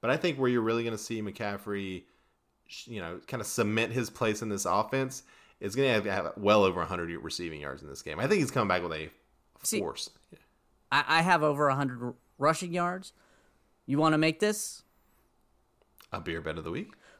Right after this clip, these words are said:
Speaker 2: Beer bet of the week.
Speaker 1: Okay, so, uh, more, you've got more rushing yards, I've got more receiving yards for Christian
Speaker 2: Correct.
Speaker 1: McCaffrey. Okay. All right, let's do that. Sounds good. Uh, you wanna get into some predictions here?
Speaker 2: Yeah.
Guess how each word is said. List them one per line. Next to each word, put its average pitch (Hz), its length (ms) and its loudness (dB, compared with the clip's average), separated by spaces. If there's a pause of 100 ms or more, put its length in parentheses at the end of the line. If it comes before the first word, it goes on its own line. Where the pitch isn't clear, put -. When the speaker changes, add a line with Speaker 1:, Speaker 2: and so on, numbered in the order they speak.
(140)
Speaker 2:
Beer 220 560 6
bet 240 280 6
of 285 100 8
the 302 80 4
week. 320 340 0 (760)
Speaker 1:
Okay, 120 320 4
so, 104 840 6
uh, 107 300 2
more, 151 640 8 (840)
you've 143 200 0
got 160 180 8
more 135 180 8
rushing 127 300 8
yards, 120 240 4
I've 110 160 4
got 104 120 2
more 95 140 -2
receiving 92 380 -6
yards 78 200 -6
for - 100 -12
Christian 135 340 2
Speaker 2:
Correct. - 60 -18 (680)
Speaker 1:
McCaffrey. 104 60 -2
Okay. - 180 -2 (960)
All - 80 0
right, 233 120 2
let's 107 160 2
do 160 160 6
that. 110 220 4 (280)
Sounds 110 280 -4
good. 131 220 -2 (640)
Uh, 101 180 0
you 113 80 2
wanna 127 120 2
get 135 100 4
into 135 100 -2
some 139 140 -6
predictions 190 420 -4
here? 247 280 -6 (380)
Speaker 2:
Yeah. 196 420 -2